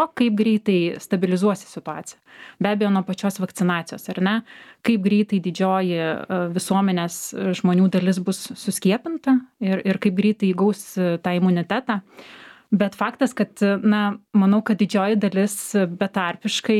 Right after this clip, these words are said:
yra išsiilgę kelionių. Ir aš matyčiau čia iš tiesų, e, tokias, daryčiau dvi prielaidas.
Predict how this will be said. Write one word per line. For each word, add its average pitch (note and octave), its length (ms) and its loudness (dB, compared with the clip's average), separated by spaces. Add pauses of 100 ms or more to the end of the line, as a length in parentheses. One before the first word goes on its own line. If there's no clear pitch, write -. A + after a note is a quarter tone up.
yra F#3+ 160 0
išsiilgę F#3 640 0
kelionių. F3 540 -2 (960)
Ir A3 240 2
aš - 180 -2
matyčiau B3 360 2
čia A#3+ 120 0
iš - 140 -4
tiesų, - 240 0 (160)
e, G#3 160 -2
tokias, G#3 420 0
daryčiau G#3 400 0
dvi F#3+ 160 2
prielaidas. F3+ 600 -2